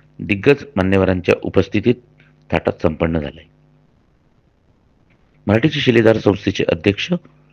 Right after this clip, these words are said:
व साहित्यगंध दीपोत्सव दोन हजार पंचवीसचे मुख्य संपादक राहुल पाटील यांच्या अथक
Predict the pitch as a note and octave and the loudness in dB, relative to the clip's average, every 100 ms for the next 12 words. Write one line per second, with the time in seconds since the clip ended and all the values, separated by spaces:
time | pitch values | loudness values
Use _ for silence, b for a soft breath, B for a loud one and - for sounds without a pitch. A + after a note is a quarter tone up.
0 | _ _ _ _ F#2+ G#2+ G2 G#2 b b | _ _ _ _ 0 2 2 -4 b b
1 | b - A2+ A#2 C#3 A#2+ A#2 A2 - - | b 0 0 2 0 0 0 0 0 2
2 | C3 B2+ G#2+ F#2+ G2+ F#2+ - F#2 A2 G#2+ | 2 2 2 4 4 2 2 -2 -2 -8
3 | - A#2 - b b b A#2 - C#3 G#2+ | -2 -2 -2 b b b -8 0 0 2
4 | F#2 F2+ E2+ - _ b b - F#2+ A#2 | 0 0 0 -6 _ b b 0 2 4
5 | A#2+ A#2 A2 G#2+ b b - G2+ F#2+ G2+ | 2 2 2 0 b b -4 -2 0 0
6 | - - _ _ - E3+ - | -2 -6 _ _ -2 0 0